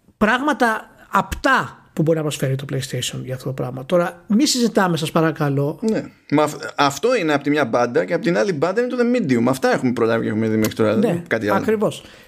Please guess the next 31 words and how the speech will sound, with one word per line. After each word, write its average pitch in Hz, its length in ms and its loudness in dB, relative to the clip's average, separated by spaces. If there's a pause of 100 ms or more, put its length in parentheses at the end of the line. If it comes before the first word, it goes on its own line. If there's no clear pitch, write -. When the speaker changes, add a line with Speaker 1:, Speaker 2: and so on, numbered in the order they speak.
(220)
Speaker 1:
Ακριβώς. 202 560 -2
Μη 269 120 2
συζητάμε, 180 720 -2
σας - 220 -4
παρακαλώ, 165 640 0
για 190 600 2
το 165 260 4
haptic 220 260 2 (100)
feedback 247 240 2
και 202 100 -2
το - 80 -8
τι 175 100 0
επαναστατικό 196 680 0
προσφέρει 175 360 0
στο - 240 0
gameplay 220 440 0
και 240 140 0
όλες 220 200 -2
αυτές 196 180 -4
τις - 40 0
χαζομάρες. 135 720 -2
Εντάξει, 226 400 -2 (260)
θα 208 180 0
προσφέρει 226 800 2 (200)
πολύ 202 340 2
ωραία 190 240 2
πράγματα. 160 540 -2 (400)
Κάποιοι 269 520 0
θα 208 120 2
κάνουν 247 460 0
πραγματικά 185 640 0